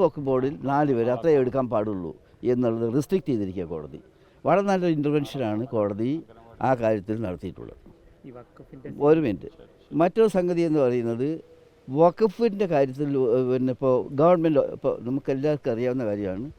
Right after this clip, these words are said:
Speaker 1: സച്ചാർ കമ്മീഷനൊക്കെ കണ്ടെത്തിയൊരു സംഗതിയാണ്. അതായത് ഇവിടുത്തെ ഏറ്റവും വലിയ എൻക്രോച്ചർ, കയ്യേറ്റക്കാർ ഗവൺമെൻറ്റാണ്.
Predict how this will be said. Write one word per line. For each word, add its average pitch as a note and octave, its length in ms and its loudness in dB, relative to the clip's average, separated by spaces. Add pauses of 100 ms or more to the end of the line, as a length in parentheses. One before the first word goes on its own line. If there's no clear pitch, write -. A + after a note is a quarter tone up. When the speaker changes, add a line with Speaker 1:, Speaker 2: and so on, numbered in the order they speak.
(640)
Speaker 1:
സച്ചാർ D3+ 320 2
കമ്മീഷനൊക്കെ E3 560 -2 (100)
കണ്ടെത്തിയൊരു C3+ 520 -2
സംഗതിയാണ്. G#2+ 460 -2 (920)
അതായത് F3 300 4
ഇവിടുത്തെ F3+ 300 2
ഏറ്റവും A#3 260 0
വലിയ F#3 200 0
എൻക്രോച്ചർ, D#3+ 440 -2 (840)
കയ്യേറ്റക്കാർ C#3 460 2 (140)
ഗവൺമെൻറ്റാണ്. A#2+ 520 0